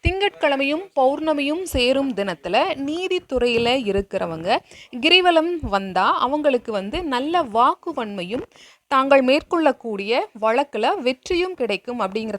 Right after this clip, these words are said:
தகவலையும் சொல்லியிருக்காங்க. அது மட்டும் அல்லாம அடிக்கடி தொடர்ந்து நீதிமன்ற படிக்கட்டுகளை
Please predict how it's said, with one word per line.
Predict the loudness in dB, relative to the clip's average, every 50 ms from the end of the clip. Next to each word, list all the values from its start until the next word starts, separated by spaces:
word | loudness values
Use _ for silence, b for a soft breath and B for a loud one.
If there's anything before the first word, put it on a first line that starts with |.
| -6 -6
தகவலையும் | -4 -2 -2 -4 -2 -4 -4 -4 -6 -8
சொல்லியிருக்காங்க. | -8 -8 -6 -6 -8 -8 -8 -8 -8 -2 2 2 2 2 B B B B B B
அது | B -2 0 0
மட்டும் | 0 -2 -2 -2 -2 -2
அல்லாம | 0 0 0 0 0 0 -2 -4 -4 -6 _ _ _ _ _ _ -20 _ _ _ _ _ _ _
அடிக்கடி | 0 2 2 2 0 -2 -2 -2 -2 -2 -2 0 2 4
தொடர்ந்து | 6 6 4 4 2 -2 -4 -4 -4 -4
நீதிமன்ற | -4 -4 -2 -2 -2 -2 -2 -4 0 -2 -2 0
படிக்கட்டுகளை | 0 -2 -2 -2 -4 -6 -6 -6 -6 -8 -10 -4 -2 0 0 0 0 0